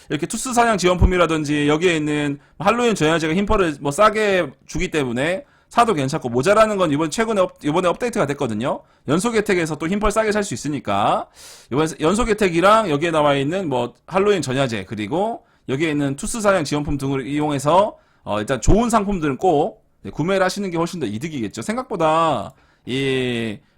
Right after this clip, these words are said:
미션 패스 보상 이번 좋기 때문에 꼭 구매하시기 바랍니다. 다음. 자, 특수지령 이번에 업데이트 된다고 많이들 아껴놓으라고 했죠. 왜냐면 오늘 업데이트 이후에 특수지령 이벤트가 시작된다고 해서 오늘 하지 말라 그랬는데,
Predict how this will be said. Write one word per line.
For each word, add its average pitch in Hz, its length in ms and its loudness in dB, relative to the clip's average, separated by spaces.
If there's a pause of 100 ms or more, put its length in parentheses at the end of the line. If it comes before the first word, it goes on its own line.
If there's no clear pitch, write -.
미션 202 220 -2
패스 196 220 -2
보상 151 200 -2
이번 143 140 0
좋기 143 260 -2
때문에 139 560 -2
꼭 - 200 -10
구매하시기 147 400 -2
바랍니다. 127 840 0 (420)
다음. 107 640 -4 (760)
자, 131 220 2
특수지령 247 580 2
이번에 190 320 4
업데이트 196 400 2
된다고 180 320 2
많이들 165 320 2
아껴놓으라고 196 500 0
했죠. 120 440 0
왜냐면 147 320 0
오늘 196 160 2
업데이트 208 380 0
이후에 196 260 2
특수지령 190 580 2
이벤트가 156 320 -2
시작된다고 175 520 0
해서 131 360 0 (300)
오늘 165 120 -2
하지 214 200 0
말라 175 260 6
그랬는데, 117 720 -2